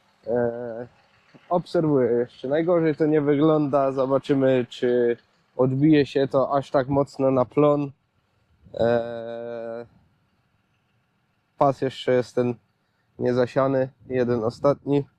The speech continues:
E, no i co tutaj się zadziało, wiecie, talerzóweczka.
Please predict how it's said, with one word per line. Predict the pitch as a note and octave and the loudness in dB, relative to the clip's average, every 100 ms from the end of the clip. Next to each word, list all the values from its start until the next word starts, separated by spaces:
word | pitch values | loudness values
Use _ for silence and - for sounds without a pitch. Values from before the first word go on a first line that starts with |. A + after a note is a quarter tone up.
| _ _ _ _ - | _ _ _ _ -6
E, | A#2 A#2 A#2 A#2+ | -2 0 0 0
no | C3+ D#3 | 2 0
i | |
co | D3 D3+ | 0 -2
tutaj | D3 D3 C#3+ | 0 -2 0
się | C#3+ | 0
zadziało, | C3+ C3 C3+ C3 B2+ | 0 2 2 2 2
wiecie, | B2+ B2 B2 A#2 _ _ | 0 0 -2 -2 _ _
talerzóweczka. | A#2 A#2+ A#2 A#2+ A#2+ - - G#2+ | 0 2 2 0 0 -2 -2 -2